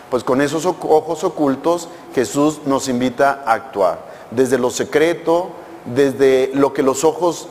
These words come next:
físicos no ven, pero nuestro Padre Celestial, que ve lo secreto, ahí está y nos recompensará. Pues pidamos al Señor que nos ayude para que siempre trabajemos por restablecer esa armonía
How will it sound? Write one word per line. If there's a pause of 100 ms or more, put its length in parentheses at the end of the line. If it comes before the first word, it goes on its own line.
físicos
no
ven, (540)
pero
nuestro
Padre
Celestial, (320)
que
ve
lo
secreto, (460)
ahí
está (140)
y
nos
recompensará. (1300)
Pues
pidamos
al
Señor
que
nos
ayude (440)
para
que
siempre
trabajemos (460)
por
restablecer
esa
armonía